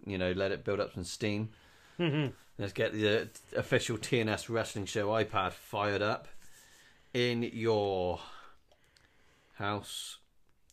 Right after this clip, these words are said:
Speaker 1: Sixteen Canadian Stampede. Man, I love, I just love get, getting this thing fired up. It's,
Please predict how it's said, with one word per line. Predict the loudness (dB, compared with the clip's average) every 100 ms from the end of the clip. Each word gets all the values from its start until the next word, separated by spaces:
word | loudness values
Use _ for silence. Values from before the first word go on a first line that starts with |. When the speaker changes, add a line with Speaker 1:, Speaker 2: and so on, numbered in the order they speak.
| -20 _ _ _ _ _ _ _
Speaker 1:
Sixteen | -16 -8 -8 -6 -6 -4 -4 -4 -8 -14 _ _ _ _ _ _ -14
Canadian | -8 -4 -2 -2 -4 -6
Stampede. | -12 -10 -8 -6 -4 -6 -6 -12 -20 -20 -20 -20 -20 -20 _ _ _ _ _ -20 -20 _ _ _ _ _ _ _ _ _ _ _ -8
Man, | 0 4
I | 6
love, | 6 4 2
I | 0 0
just | 0 -2
love | 0 0 -2 -6
get, | -6 -6 -6
getting | -4 -2
this | -6
thing | -8 -10
fired | -4 0 0
up. | -2 -6
It's, | -10